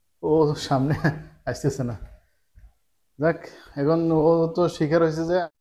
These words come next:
তো সামনের সপ্তাহ থেকে মাদ্রাসা যাবে। আসলে মাদ্রাসার ওরে পাঠানো অনেক, অনেক কষ্টকর,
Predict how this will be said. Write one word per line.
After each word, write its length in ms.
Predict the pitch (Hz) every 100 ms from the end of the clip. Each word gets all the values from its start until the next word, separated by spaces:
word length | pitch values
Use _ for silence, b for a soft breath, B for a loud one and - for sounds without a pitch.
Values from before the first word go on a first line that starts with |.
| _
তো 200 | 127 123
সামনের 280 | 120 139 143
সপ্তাহ 300 | 135 - 156
থেকে 260 | 156 165 202 - _ _ _ _ _ _ - - _ _ _ _ _ _ _ -
মাদ্রাসা 360 | 123 120 139
যাবে। 300 | 143 135 165 262 - - _ _
আসলে 440 | 139 131 156 180 151 - - _ _
মাদ্রাসার 500 | 147 151 160 196 208
ওরে 460 | 190 170 170 175 196
পাঠানো 640 | 190 160 190 170 190 175 - _ _ 156
অনেক, 220 | 151 147 - -
অনেক 260 | 165 175 160
কষ্টকর, 420 | 131 - 113 113